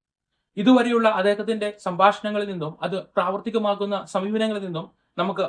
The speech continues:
അത് മനസ്സിലാക്കുവാൻ കഴിയും. ഹർത്താലുകളെ കുറിച്ചും പണിമുടക്കുകളെ കുറിച്ചും ചിന്തിക്കുമ്പോൾ ശരിക്കും അത് കൊണ്ട് എന്താണ് പ്രയോജനം? ദിവസവേതനം കൊണ്ട് ജീവിക്കുന്നവർക്ക് ആ ദിവസത്തെ കൂലി ഇല്ലാതാകും. ചെറുകിട കച്ചവട സ്ഥാപനങ്ങൾക്ക്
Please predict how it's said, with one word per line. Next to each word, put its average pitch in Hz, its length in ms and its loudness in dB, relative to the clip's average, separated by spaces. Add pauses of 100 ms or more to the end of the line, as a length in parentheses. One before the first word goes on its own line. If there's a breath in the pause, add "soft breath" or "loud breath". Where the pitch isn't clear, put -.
അത് 170 160 -4
മനസ്സിലാക്കുവാൻ 143 680 -4
കഴിയും. 113 320 -6 (680)
ഹർത്താലുകളെ 320 540 10
കുറിച്ചും 269 360 6
പണിമുടക്കുകളെ 247 640 4
കുറിച്ചും 233 320 2
ചിന്തിക്കുമ്പോൾ 170 500 0 (280)
ശരിക്കും 254 420 2
അത് 233 100 2 (160)
കൊണ്ട് 226 160 0 (180)
എന്താണ് 190 360 2
പ്രയോജനം? 117 480 -4 (380)
ദിവസവേതനം 254 720 6
കൊണ്ട് 240 140 -2 (100)
ജീവിക്കുന്നവർക്ക് 220 640 0 (140)
ആ 208 120 6
ദിവസത്തെ 202 340 -2 (100)
കൂലി 196 280 0
ഇല്ലാതാകും. 107 500 -4 (240)
ചെറുകിട 254 280 6 (100)
കച്ചവട 254 380 4
സ്ഥാപനങ്ങൾക്ക് 226 640 4